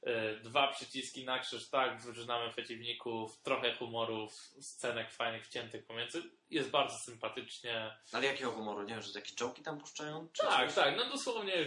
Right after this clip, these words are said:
Speaker 1: chodzą kawały, no, co chwila, no. Początek gry jest genialny, przechodzimy do bossa, kończy się demo.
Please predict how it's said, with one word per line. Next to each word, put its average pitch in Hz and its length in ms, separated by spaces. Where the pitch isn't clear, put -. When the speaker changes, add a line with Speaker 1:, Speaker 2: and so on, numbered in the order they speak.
Speaker 1:
chodzą 151 460
kawały, 160 520
no, 127 240
co 165 140
chwila, 139 380
no. 117 180
Początek 156 500
gry 139 180
jest 127 220
genialny, 131 480
przechodzimy 135 400
do 123 100
bossa, 123 300
kończy 131 420
się 120 100
demo. 113 520